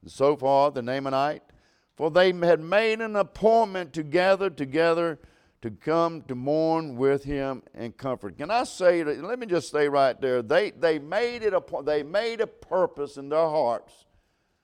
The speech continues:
to come to mourn with him. But that's a friend there.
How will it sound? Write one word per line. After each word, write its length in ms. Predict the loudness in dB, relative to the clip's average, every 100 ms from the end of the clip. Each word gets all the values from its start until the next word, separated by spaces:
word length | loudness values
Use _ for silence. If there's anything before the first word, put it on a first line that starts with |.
| _ _ _ _
to 60 | -18
come 600 | -6 -2 -2 -4 -8 -14 _ _ _ _ -16
to 80 |
mourn 560 | -12 -8 -6 -6 -8 -8
with 220 | -10 -10
him. 140 | -16 _ _ _ _ _
But 100 | -12
that's 260 | -4 -4 -4
a 60 | -14
friend 600 | _ -8 -8 -8 -10 -8
there. 240 | -8 -8